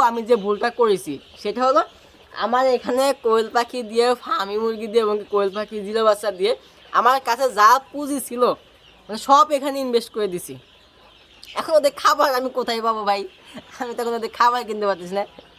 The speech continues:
কালকে, বহুদিনকে এক বস্তা খাবার আনছি, মানে, বাকি করে। বাকি বলতে কি, আমার ফ্রেন্ডের কাছ থেকে টাকা নিয়ে তারপরে খাবার আনছি। আবার আজকের দিন হয়তো বা যাবে, কালকে আবার খাবার আনতে হবে। তো এই ভুল কিন্তু করা, করা যাবে না। আমি যে ভুলটা করছি, আমার ভুল তো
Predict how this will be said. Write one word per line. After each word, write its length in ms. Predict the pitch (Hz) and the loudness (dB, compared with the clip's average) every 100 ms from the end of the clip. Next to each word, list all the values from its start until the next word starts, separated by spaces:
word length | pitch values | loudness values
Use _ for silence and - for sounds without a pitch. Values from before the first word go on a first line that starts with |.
| _ 226 | _ 2
কালকে, 260 | 233 226 226 240 | 2 -2 -8 -2
বহুদিনকে 400 | 262 262 277 285 | -2 -2 -2 0
এক 40 | 254 | 0
বস্তা 160 | 254 285 277 | -6 -2 0
খাবার 180 | 254 233 | 2 0
আনছি, 180 | 233 320 523 - - - | -4 -6 -6 -8 -20 -8
মানে, 140 | 196 190 | -4 2
বাকি 200 | - 247 165 | 2 2 -8
করে। 160 | 139 147 _ - - _ _ _ 151 | -10 -14 _ -20 -20 _ _ _ -2
বাকি 160 | 180 226 220 | -2 0 -6
বলতে 140 | 233 | -4
কি, 60 | 247 | -2
আমার 120 | 302 - | -2 -2
ফ্রেন্ডের 280 | 220 214 226 | -4 -4 -4
কাছ 80 | 233 - | -4 -4
থেকে 140 | 240 226 | -6 -4
টাকা 160 | 220 202 | -2 -2
নিয়ে 140 | 220 415 - - - | -4 -8 -10 -12 -4
তারপরে 300 | 180 175 170 - | -4 -2 -8 -6
খাবার 180 | 147 151 147 | -8 -6 -10
আনছি। 180 | 143 131 - - - - | -12 -18 -20 -20 -12 0
আবার 180 | 240 254 220 208 | 2 2 -2 -4
আজকের 260 | - 320 202 | -6 -8 -2
দিন 80 | 208 | -2
হয়তো 140 | 196 220 | -2 -4
বা 60 | 214 | -2
যাবে, 140 | 226 233 | -4 0
কালকে 180 | 202 190 | -2 0
আবার 120 | 170 165 | -8 -8
খাবার 160 | 147 143 | -12 -12
আনতে 140 | 139 135 | -14 -16
হবে। 120 | - _ _ - | -16 _ _ 2
তো 40 | 311 | 6
এই 80 | 311 247 | 6 4
ভুল 140 | 254 285 269 | -4 -6 -6
কিন্তু 180 | 285 262 262 | -6 -4 0
করা, 180 | 247 214 | 0 0
করা 140 | 214 196 | 2 2
যাবে 120 | 170 156 | 0 -4
না। 40 | 165 | -4
আমি 80 | 196 220 | -4 -4
যে 60 | 233 | -4
ভুলটা 220 | 220 220 240 | -6 -6 -6
করছি, 200 | 226 262 - | -8 -10 -6
আমার 160 | 233 277 262 | -2 -2 -4
ভুল 100 | |
তো 60 | 277 | -4